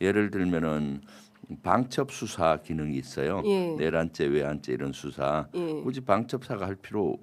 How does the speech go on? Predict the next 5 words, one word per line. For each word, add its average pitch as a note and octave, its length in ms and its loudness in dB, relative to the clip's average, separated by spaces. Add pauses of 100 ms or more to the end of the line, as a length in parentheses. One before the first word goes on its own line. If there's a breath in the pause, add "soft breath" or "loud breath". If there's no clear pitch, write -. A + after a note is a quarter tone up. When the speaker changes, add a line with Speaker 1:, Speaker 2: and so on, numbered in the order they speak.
Speaker 1:
없이 B2 600 -2
Speaker 2:
예. E3+ 360 -2
Speaker 1:
군사 C3+ 340 2
경찰이 F2+ 720 0
있는 D2+ 480 -2